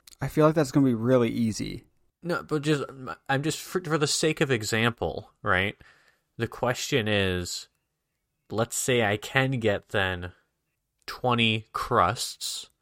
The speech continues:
Speaker 2: and then comfortably twenty, like, uh, like, enough sauce for twenty, uh, pizzas, right? But
Speaker 1: Mm-hmm.
Speaker 2: then, like, is the che-, like, on a per pizza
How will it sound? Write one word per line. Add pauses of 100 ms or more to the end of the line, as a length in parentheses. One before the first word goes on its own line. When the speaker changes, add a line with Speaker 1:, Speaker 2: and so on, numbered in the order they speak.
(680)
Speaker 2:
and
then (580)
comfortably
twenty, (800)
like, (120)
uh, (180)
like, (260)
enough (340)
sauce
for
twenty, (340)
uh,
pizzas, (100)
right? (640)
But (120)
Speaker 1:
Mm-hmm.
Speaker 2:
then,
like,
is
the
che-,
like, (600)
on
a
per
pizza